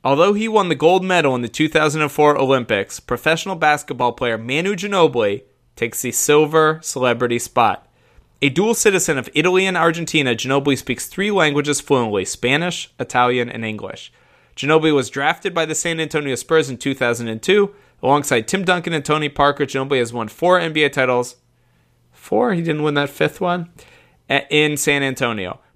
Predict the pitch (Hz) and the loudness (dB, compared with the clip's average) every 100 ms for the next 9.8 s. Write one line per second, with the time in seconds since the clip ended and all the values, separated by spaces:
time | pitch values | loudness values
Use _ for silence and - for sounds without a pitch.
0 | - 160 185 180 190 180 175 156 135 131 | -2 0 0 -2 -2 0 0 -2 -4 -4
1 | 127 151 180 151 143 135 139 127 123 127 | -2 -2 -2 -4 -4 -2 0 0 -2 -2
2 | 107 - 226 226 190 165 151 151 143 139 | -6 -6 -6 -2 -2 0 -2 -2 0 0
3 | 127 117 113 135 151 151 147 143 139 - | 0 -4 -4 -2 -2 -4 -4 -4 -4 -10
4 | _ _ - 120 - 240 - 190 170 143 | _ _ -10 -10 -8 -8 0 0 0 -4
5 | 139 135 117 131 135 - 127 107 - 180 | 0 0 2 2 2 0 -2 -2 -8 -6
6 | 165 156 143 139 127 127 123 - 120 113 | -4 -2 0 -2 0 0 0 0 -6 -6
7 | 117 123 131 123 110 113 139 208 196 180 | -6 -4 -2 -2 -4 -6 2 2 2 -4
8 | 156 135 135 123 127 135 123 107 113 113 | -2 -2 -2 0 -2 -2 -6 -4 -4 -4
9 | 120 117 - - 117 127 - | -4 -6 -8 -10 -2 -2 -2